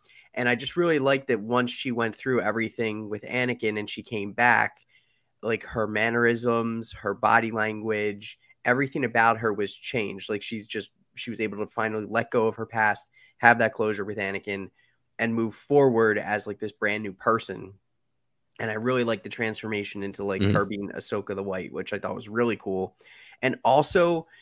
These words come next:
Speaker 1: um, the humor in this episode. And, and there's humor in every episode,
Speaker 2: Mm-hmm.
Speaker 1: I think, so far.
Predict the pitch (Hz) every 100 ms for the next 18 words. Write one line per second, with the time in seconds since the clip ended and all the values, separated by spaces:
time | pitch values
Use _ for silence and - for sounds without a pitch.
0 | - _ _ 120 117 113 110 110 - 143
1 | 127 170 180 123 - - _ 123 120 110
2 | 110 98 - 87 92 - 131 135 - 165
3 | 202 240 - 240 226 160 - 113 123 131
4 | 127 - 101 - 113 113 117 117 117 123
5 | 120 127 113 - 107 113 131